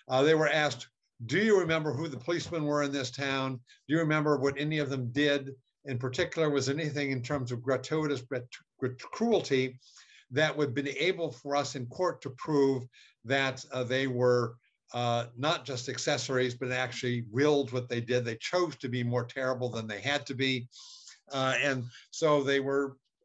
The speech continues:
asking survivors about German individuals, not about the totality of the survivor experience, or the, much less the victim experience. Uh, and then there was silence again. And then starting in the nineteen eighties,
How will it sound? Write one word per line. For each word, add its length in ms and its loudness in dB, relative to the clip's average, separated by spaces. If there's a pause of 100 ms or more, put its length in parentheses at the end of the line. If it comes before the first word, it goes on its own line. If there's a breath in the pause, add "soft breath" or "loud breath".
(100)
asking 400 -2
survivors 640 -2
about 320 -2
German 300 -2
individuals, 960 -2 (460 loud breath)
not 420 -2
about 320 -2
the 140 -20
totality 840 -2 (300)
of 160 -2
the 80 -6
survivor 540 -4
experience, 800 -10 (880)
or 100 4
the, 220 -4
much 180 -2
less 160 -2
the 100 -14
victim 300 -2
experience. 720 -14 (1120 loud breath)
Uh, 260 2
and 140 2
then 140 6
there 100 4
was 160 0
silence 500 -2
again. 360 -8
And 100 -6
then 80 -4
starting 480 -2
in 80 0
the 80 -2
nineteen 380 -6 (120)
eighties, 600 -2